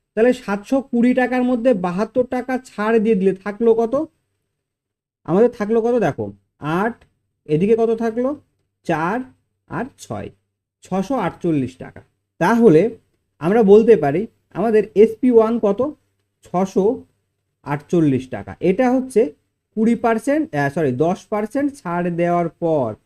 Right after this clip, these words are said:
দশ পার্সেন্ট ছাড়ের পর এই টাকাটা হলো, ঠিক আছে? এইবার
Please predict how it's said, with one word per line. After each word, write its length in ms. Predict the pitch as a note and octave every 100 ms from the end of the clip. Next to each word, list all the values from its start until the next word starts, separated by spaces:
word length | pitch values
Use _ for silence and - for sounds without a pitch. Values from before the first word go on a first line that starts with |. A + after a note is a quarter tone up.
| _ _ _ _ -
দশ 260 | C#3 E3+ E3+ -
পার্সেন্ট 560 | F3+ F3+ F3+ - C4 C#4 - _ _ _ _ _
ছাড়ের 400 | - F3 F#3 F#3+
পর 460 | F#3 F#3 E3+ A#2 G2+ _ -
এই 160 | F3+ G3+
টাকাটা 360 | F#3+ F3 E3+
হলো, 320 | D3 C3+ A2 G2+ _ _ _ -
ঠিক 120 | C4+
আছে? 200 | B3 A#2+ - _ _ _
এইবার 360 | - C4+ A3 F#3